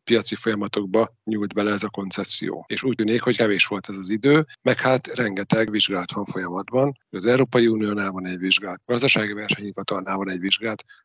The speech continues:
úgyhogy egyáltalán biztos, hogy ez a koncesszió valaha el tud indulni.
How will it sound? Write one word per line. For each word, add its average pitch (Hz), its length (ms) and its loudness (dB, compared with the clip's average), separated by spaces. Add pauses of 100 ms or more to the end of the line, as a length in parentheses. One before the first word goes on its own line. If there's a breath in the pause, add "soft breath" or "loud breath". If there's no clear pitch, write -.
úgyhogy 139 300 0
egyáltalán 101 480 2
biztos, 101 300 0
hogy 98 80 -2
ez 98 60 -10
a 104 60 -12
koncesszió 107 580 0
valaha 90 320 -4
el 85 100 -8
tud - 160 -12
indulni. 85 320 -8